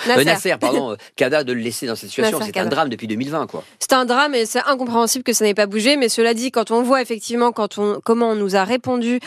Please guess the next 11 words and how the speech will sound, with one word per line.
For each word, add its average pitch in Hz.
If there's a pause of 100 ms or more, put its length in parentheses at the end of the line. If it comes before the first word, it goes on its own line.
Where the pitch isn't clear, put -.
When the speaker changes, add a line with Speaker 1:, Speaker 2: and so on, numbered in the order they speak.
(240)
Speaker 2:
au 214
service 190
client, 226
on 196
hallucine. 208
C'est 214
pas 254
bon 285
pour 226
leur 208
image. 233